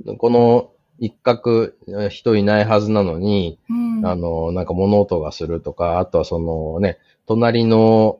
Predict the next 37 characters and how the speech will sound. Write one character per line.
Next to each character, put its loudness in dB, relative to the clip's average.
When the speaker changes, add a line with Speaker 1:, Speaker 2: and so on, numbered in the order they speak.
Speaker 1:
あ 0
の、 2
な 0
ん -4
か -8
こ -4
う、 -20
小 0
屋 2
み -6
た -14
い -18
な -18
と -18
こ -12
ろ -10
で、 -8
空 -6
き -6
家 4
に 2
な 2
っ -16
て -14
る -16
は -10
ず -14
な -10
の -16
に、 -6
な -2
ん -6
か -6
こ -4
う、 -8
あ -6
の、 -8